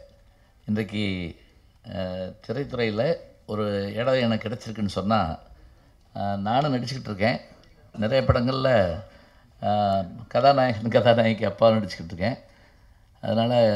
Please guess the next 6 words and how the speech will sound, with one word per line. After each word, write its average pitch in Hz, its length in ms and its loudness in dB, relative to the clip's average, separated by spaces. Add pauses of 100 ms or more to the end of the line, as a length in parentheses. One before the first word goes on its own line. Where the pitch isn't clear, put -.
(420)
இப்ப 110 260 -4
திரையுலகின் 127 680 0
தந்தை 117 340 4
மாதிரி 123 240 2
ஆயிப்போனேன் 104 300 2
நானு. 98 400 2